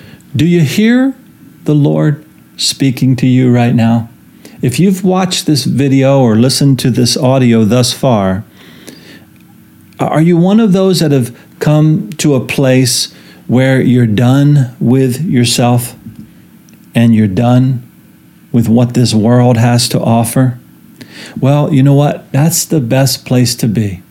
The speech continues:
Like I said, I was there at twenty-one years old. I came to that place. I was a wretched person without God in my world, right?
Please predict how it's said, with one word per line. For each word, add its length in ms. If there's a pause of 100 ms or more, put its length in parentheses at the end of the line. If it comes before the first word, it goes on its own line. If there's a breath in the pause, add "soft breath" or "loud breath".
(480)
Like 160
I 40
said, 220
I 160
was 260
there 420 (320 loud breath)
at 200
twenty-one 600
years 240
old. 280
I 120
came 320
to 100
that 260
place. 520 (920 loud breath)
I 160
was 200
a 100
wretched 640
person 600 (520 loud breath)
without 420
God 420
in 180
my 220
world, 460 (1600)
right? 360